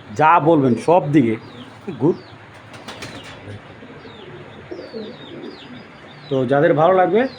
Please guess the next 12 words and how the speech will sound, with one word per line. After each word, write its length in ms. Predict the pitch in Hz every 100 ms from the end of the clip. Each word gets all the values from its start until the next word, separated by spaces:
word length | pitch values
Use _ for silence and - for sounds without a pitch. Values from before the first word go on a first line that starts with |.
| - - 120
জোড়াটা 320 | 147 185 170
নিলে 300 | 160 180 269 294
পাঁচ 160 | 185 165
হাজার 220 | 156 190 190
পাঁচশো, 300 | 170 - 139
মানে 180 | 131 143
সাড়ে 240 | 160 170
পাঁচ 160 | 180 160
হাজার 120 | 143 143
টাকা 180 | 139
রাখা 220 | 131 123 110
যাবে। 160 | 107